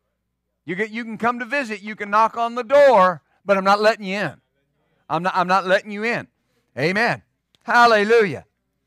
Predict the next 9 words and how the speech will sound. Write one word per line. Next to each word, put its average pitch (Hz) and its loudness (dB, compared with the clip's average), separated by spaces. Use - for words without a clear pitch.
So 220 2
we 202 -4
see 302 -8
that 220 0
worries 240 2
are 214 2
presented 190 -8
to 196 -6
us, 165 0